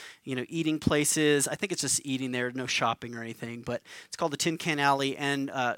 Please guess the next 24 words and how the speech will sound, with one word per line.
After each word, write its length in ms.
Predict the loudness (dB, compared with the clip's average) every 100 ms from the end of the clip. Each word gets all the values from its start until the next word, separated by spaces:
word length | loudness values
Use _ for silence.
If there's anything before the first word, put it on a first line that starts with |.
| 0
kind 160 | 2
of, 220 | 2 -2 -6
I, 100 | -4 -2
I 60 |
went 200 | -2 2
into 420 | 2 2 2 0 0
a 80 | 0
new 160 | -4
place. 320 | 0 2 2 0
It's 100 | -4
called, 300 | -2 -4 -6 _ -6
uh, 220 | -2 -2 -4 -10
Coco, 680 | -6 -4 0 2 2 0 -8 _
Coco 540 | -4 0 0 2 2 2
Flora. 680 | -4 -8 -4 0 0 0 -4 -18 -18 -16 -16 -12
Um, 360 | 0 4 4 2 -2
and 400 | 2 6 6 4
it's 220 | 2 2
just 180 | 4 4
this 180 | 4 2
really 240 | 0 0
fancy 760 | -2 2 4 4 4 4 4 2
little 320 | 0 -2 -4
kinda 220 | -4 -4